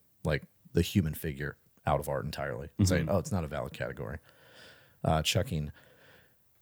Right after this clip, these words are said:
Speaker 1: you know, watercolor or craft and saying, "Oh, these things don't, these, these aren't real." So going back to our conversation of, like, the splintering of the arts and the
Speaker 2: Mm-hmm.
Speaker 1: way we kinda throw these out, um, and how the, the worship of something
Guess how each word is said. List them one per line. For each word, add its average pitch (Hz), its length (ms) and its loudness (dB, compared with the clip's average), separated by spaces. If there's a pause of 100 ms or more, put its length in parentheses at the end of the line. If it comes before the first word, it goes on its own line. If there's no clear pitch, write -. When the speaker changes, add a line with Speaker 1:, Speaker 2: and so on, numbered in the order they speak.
Speaker 1:
you 123 80 8
know, 78 200 6 (380)
watercolor 90 640 2
or 80 80 -4
craft 73 480 -2 (240)
and 85 120 4
saying, 82 200 2
"Oh, 85 80 0
these 82 180 -2
things 76 200 -4
don't, 73 280 -4 (420)
these, 90 200 4
these 90 180 -2
aren't 73 200 -6
real." 64 240 -8 (100)
So 120 140 6
going 110 160 10
back 92 160 8
to 90 60 -2
our 85 80 -2
conversation 76 540 -4
of, 73 60 -6
like, 82 100 -8
the 73 80 -6
splintering 82 520 -2
of 69 60 -8
the 67 140 -6
arts 71 420 -8
and 104 120 6
the 92 60 6
Speaker 2:
Mm-hmm. 78 120 2
Speaker 1:
way 78 160 -2
we 78 80 -4
kinda 73 220 -10
throw 73 240 -2
these 71 200 -6
out, 73 260 -4 (540)
um, 71 360 0 (180)
and 85 140 4
how 87 400 2 (340)
the, 82 260 2
the 78 140 -4
worship 76 500 -2
of 76 120 -2
something 65 480 -2